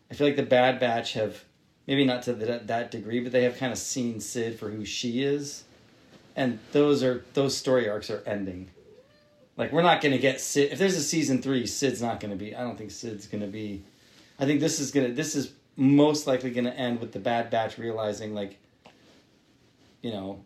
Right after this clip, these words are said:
you can't trust people like Sid, and we have to pick a side in this fight, and they're gonna do that, and it's probably gonna be very emotional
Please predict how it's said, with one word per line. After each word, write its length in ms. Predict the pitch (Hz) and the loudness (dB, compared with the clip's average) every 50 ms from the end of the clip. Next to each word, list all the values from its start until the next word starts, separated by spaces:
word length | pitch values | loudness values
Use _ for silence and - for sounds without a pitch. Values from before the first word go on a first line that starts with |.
| _ - | _ -12
you 80 | 117 | -8
can't 240 | - 151 135 117 - | -2 -2 -2 -2 0
trust 240 | - 131 120 120 - | -2 -2 -2 -2 -4
people 220 | 127 120 - 120 | -6 -6 -4 -4
like 180 | 113 110 107 107 | -4 -4 -4 -6
Sid, 500 | - - 120 113 110 107 107 101 104 - - | -8 -6 -6 -4 -2 -2 -4 -4 -8 -14 -18
and 460 | - 120 110 107 104 101 98 95 95 - _ _ _ _ _ _ _ _ _ _ _ _ _ _ _ | -14 -12 -10 -10 -8 -8 -8 -10 -10 -14 _ _ _ _ _ _ _ _ _ _ _ _ _ _ _
we 200 | - 117 117 117 | -4 -2 -2 -2
have 220 | 113 113 110 98 - | 0 -2 -4 -4 -4
to 220 | 113 107 98 95 95 - _ _ _ _ _ _ _ _ _ _ _ _ _ _ _ _ _ _ - | -6 -6 -6 -6 -10 -16 _ _ _ _ _ _ _ _ _ _ _ _ _ _ _ _ _ _ -6
pick 160 | 143 143 143 | -6 -4 -4
a 40 | 127 | -6
side 320 | - 139 120 113 110 107 | -4 -2 -2 0 -2 -4
in 120 | 110 110 107 | -6 -8 -8
this 160 | 107 104 - | -8 -10 -8
fight, 440 | - - 110 107 104 101 101 - - _ _ _ _ _ _ _ _ _ _ _ | -4 -4 -2 -2 -2 -4 -8 -12 -18 _ _ _ _ _ _ _ _ _ _ _
and 140 | 127 120 117 | -6 -4 -4
they're 120 | 120 113 107 | -4 -4 -4
gonna 220 | 120 117 110 101 | -4 -6 -6 -6
do 160 | 107 113 104 | -6 -6 -4
that, 320 | 104 104 104 101 107 - - | -4 -2 -2 -4 -6 -6 -8
and 100 | 127 117 | -6 -6
it's 120 | 110 104 - | -6 -8 -8
probably 340 | - 123 117 120 117 123 | -4 -2 -2 0 0 -2
gonna 180 | 117 117 113 110 | -2 -4 -6 -6
be 440 | 101 117 110 110 107 107 98 - - _ _ _ _ - _ _ _ _ _ - | -6 -6 -6 -4 -4 -6 -6 -8 -14 _ _ _ _ -20 _ _ _ _ _ -20
very 520 | 104 98 - 123 131 131 131 131 127 127 | -20 -8 2 4 6 8 8 6 4 2
emotional 720 | 120 107 117 117 117 110 107 - 127 113 107 104 101 98 | 0 -2 -2 -4 -4 -4 -4 -4 -6 -4 -4 -6 -6 -8